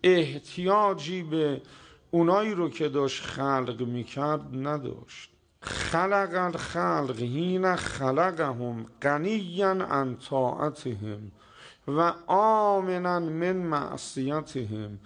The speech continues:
نه به اطاعت مخلوقات نیاز داره و نه از گناه گناهکاران زخمی می‌خوره.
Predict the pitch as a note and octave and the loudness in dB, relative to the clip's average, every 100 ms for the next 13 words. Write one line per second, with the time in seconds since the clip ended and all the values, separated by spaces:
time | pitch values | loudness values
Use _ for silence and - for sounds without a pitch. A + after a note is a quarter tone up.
0 | - - - - D#3 E3 G3 G3 F#3+ F3+ | -20 -20 -20 -10 -2 2 2 4 4 4
1 | D#3+ C#3 - - - - _ E3+ F3 E3+ | 2 0 -6 -20 -20 -20 _ 2 2 2
2 | E3 D#3+ F3 G3 G3 G#3+ G3+ G3 G3 - | 0 2 4 2 0 -2 0 0 -2 -8
3 | - - - - D3+ F#3+ F#3+ - - F3+ | -20 -20 -20 -8 0 2 2 0 -6 -4
4 | F#3+ F3 F3+ F3+ F3+ - E3 E3 F3 E3+ | -2 -2 0 2 0 -2 -4 -2 2 2
5 | D#3+ C3 B2+ C3+ D3+ C#3+ C#3 C3 C3 - | 2 0 -6 0 2 4 2 -2 -6 -20
6 | - - C3 E3 E3+ G3 G#3 G3+ C3+ C#3+ | -20 -12 0 2 4 4 6 4 2 -4
7 | C#3+ D#3+ D#3+ F3 F3 F3+ D#3 D3+ C#3+ C#3 | -2 0 2 4 4 2 0 0 2 2
8 | A#2+ - - C#3 C3 D3+ D#3 A#2 C#3 F3 | 0 -4 -2 0 2 0 -2 -4 0 2
9 | F3+ - - A#2 G#2+ G2+ G#2 - - | 0 -4 -10 -10 -10 -10 -12 -14 -18